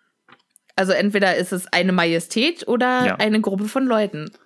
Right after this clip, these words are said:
Speaker 1: Sonst hätte er ja gesagt, "Gehen Sie."
Speaker 2: Ja, ich glaube, es ist eher sehr herrschaftlich. Also es ist sehr förmlich.
Speaker 1: "Geht,
Speaker 2: "Geht."
Speaker 1: verehrter
Speaker 2: Genau. Verherr-,
Speaker 1: Herr
Speaker 2: ja,
Speaker 1: Dementor."
Speaker 2: exakt. So hätte ich das.
Speaker 1: Oder Frau Dementor.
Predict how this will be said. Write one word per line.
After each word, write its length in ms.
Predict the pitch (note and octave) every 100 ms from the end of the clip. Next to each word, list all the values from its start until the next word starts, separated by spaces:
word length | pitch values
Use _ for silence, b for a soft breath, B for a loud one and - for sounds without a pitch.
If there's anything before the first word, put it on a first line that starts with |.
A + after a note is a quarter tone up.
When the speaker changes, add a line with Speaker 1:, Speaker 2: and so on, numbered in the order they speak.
| -
Speaker 1:
Sonst 360 | F3 E3 F3
hätte 140 | F3+ F#3
er 140 | G3
ja 60 | G#3+
gesagt, 340 | B3 C#4+ C#4+
"Gehen 280 | G4+ D#4+ F3
Sie." 260 | C3 B2+ -
Speaker 2:
Ja, 140 | A#2 A#2+
ich 120 | A#2
glaube, 180 | C#3 D3
es 100 | C3
ist 100 | B2
eher 160 | B2
sehr 140 | A#2 A2+
herrschaftlich. 520 | G2+ - - - -
Also 140 | G2+
es 140 | F#2+ -
ist 80 | -
sehr 100 | G#2
förmlich. 500 | - F#2+ D#3 E4 C4
Speaker 1:
"Geht, 100 | -
Speaker 2:
"Geht." 240 | A#3 G3+
Speaker 1:
verehrter 520 | A3 G3 G3+ A3+ A3+
Speaker 2:
Genau. 440 | A3 G#3 G#3 G3+ G3+
Verherr-, 340 | - G3+ G3+
Speaker 1:
Herr 140 | G#3+ G#3
Speaker 2:
ja, 40 |
Speaker 1:
Dementor." 680 | G3 G3 G3 G3+ G3 F#3 E3+
Speaker 2:
exakt. 380 | E3 - - - _
So 240 | - - - _ _
hätte 160 | A#2 C3+
ich 80 |
das. 120 | - F#3
Speaker 1:
Oder 160 | D#3+
Frau 260 | - F3 E3+
Dementor. 540 | E3+ D#3+ E3 - D2